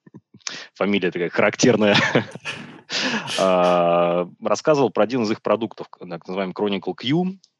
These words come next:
Это I P C, э, для взаимодействия, э, межпроцессного в рамках одного ха-, хоста. И он говорит, что вот у нас есть версия Chronicle, э, Q на плюсах, и в среднем она ни разу не быстрее работает, к сожалению, что всё упирается в паттерн доступа в па-, э, к памяти.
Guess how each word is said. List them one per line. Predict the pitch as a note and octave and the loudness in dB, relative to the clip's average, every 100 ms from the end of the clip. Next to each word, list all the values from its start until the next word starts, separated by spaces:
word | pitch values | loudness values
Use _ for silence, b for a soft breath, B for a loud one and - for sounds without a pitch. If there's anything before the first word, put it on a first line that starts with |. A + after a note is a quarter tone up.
| _ _ - | _ _ -2
Это | G#2+ A#2 G2+ | 0 4 4
I | F#2+ | 4
P | G2 A2+ | 0 -2
C, | - - C#3+ | -4 -2 -4
э, | G#2+ G2 F#2+ F#2 F2 | 0 0 2 0 0
для | G#2 | -2
взаимодействия, | G2 G2+ G2+ G2+ - - E2+ | -2 -4 -2 -2 -4 -10 -12
э, | E2 E2+ E2 | -12 -12 -12
межпроцессного | E2+ E2+ - F#2 G2 - E2 D#2 - | -10 -12 -10 -8 -8 -10 -14 -14 -14
в | F2+ | -12
рамках | F2 - - | -10 -10 -14
одного | E2+ E2 | -12 -12
ха-, | - - | -12 -14
хоста. | - F#2 - - - B B B B | -6 -6 -6 -8 -10 B B B B
И | B2+ | -4
он | D3+ | 0
говорит, | A#2 A#2 A2 | 2 4 2
что | - G2 | -2 -8
вот | F#2+ | -8
у | G#2+ | -4
нас | A#2+ - | -4 -4
есть | A#2 A#2 - | -4 -6 -6
версия | G2+ A2 A2 - G#2 G2 F#2+ F#2+ | -6 -2 -2 -2 -2 0 0 -2
Chronicle, | G#2+ G#2 G2 F#2+ F2 F2 F2+ F2 | -4 -4 -4 -4 -4 -4 -4 -4
э, | |
Q | - G2+ G#2 | -6 -8 -6
на | F#2+ | -8
плюсах, | - G#2+ E3 E3+ - b b b b _ _ | -8 -4 -2 -2 -4 b b b b _ _
и | C3+ - | -12 -12
в | - | -8
среднем | - F3+ D3+ C3 | 2 4 4 2
она | B2+ C3+ | 2 2
ни | C3+ | 2
разу | D3 A2+ | 2 0
не | G2+ | -4
быстрее | A2+ C3+ A2 | -2 2 2
работает, | G2 G2 - | 2 -4 -8
к | - | -14
сожалению, | - E2 F#2 E2 D#2+ | -12 -6 -6 -6 -8
что | - - G2+ G2+ | -14 -6 -4 -4
всё | - - | -4 -2
упирается | A#2+ - A2 G#2+ F#2+ - E2+ | -2 0 4 4 2 -2 -10
в | - | -2
паттерн | G#2+ F#2+ F#2 | -2 -2 -4
доступа | F#2 F2 - E2 | -6 -8 -12 -16
в | - _ _ _ _ _ _ | -18 _ _ _ _ _ _
па-, | - B2+ | -4 -2
э, | A#2 F#2+ F2+ | 0 0 0
к | - | -2
памяти. | D3 D#3 D3 - B2+ A#2+ A#2 | 0 0 -2 0 2 2 0